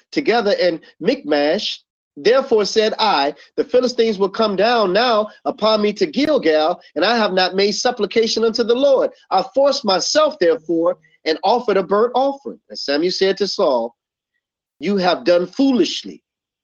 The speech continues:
Thou hast not kept the commandments of the Lord thy God, which he commanded thee. For now would the Lord have established thy kingdom upon Israel forever. But now your kingdom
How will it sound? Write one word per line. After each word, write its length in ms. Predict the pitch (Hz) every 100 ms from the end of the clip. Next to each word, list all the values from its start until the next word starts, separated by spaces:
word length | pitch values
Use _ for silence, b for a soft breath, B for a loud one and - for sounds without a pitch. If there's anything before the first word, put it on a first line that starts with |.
| _
Thou 220 | 117 180
hast 300 | 196 180 147
not 300 | 170 240 208
kept 260 | - 240 233
the 80 | 220
commandments 560 | 208 196 208 208 196 B B
of 140 | 165 170
the 60 |
Lord 260 | 175 190 185
thy 160 | 185
God, 460 | 185 170 156 156 156
which 180 | 160 -
he 100 | 196
commanded 560 | - 165 208 190 139
thee. 240 | 110 123 123 b b
For 120 | - 143
now 300 | 156 214 208
would 180 | 196
the 80 | 165
Lord 300 | 160 180 175
have 180 | 156 156
established 600 | 143 - 240 233 165 -
thy 120 | 147
kingdom 560 | 139 - 277 202 147 147 B B
upon 360 | 139 185 170 160
Israel 540 | 277 311 151 156 156 -
forever. 500 | 185 - 196 127 120 _ _ _ -
But 200 | 180 160
now 720 | 208 311 349 349 247 160 - _ _ _ _ _
your 380 | 156 170 302 311
kingdom 720 | - 320 349 339 202 196 214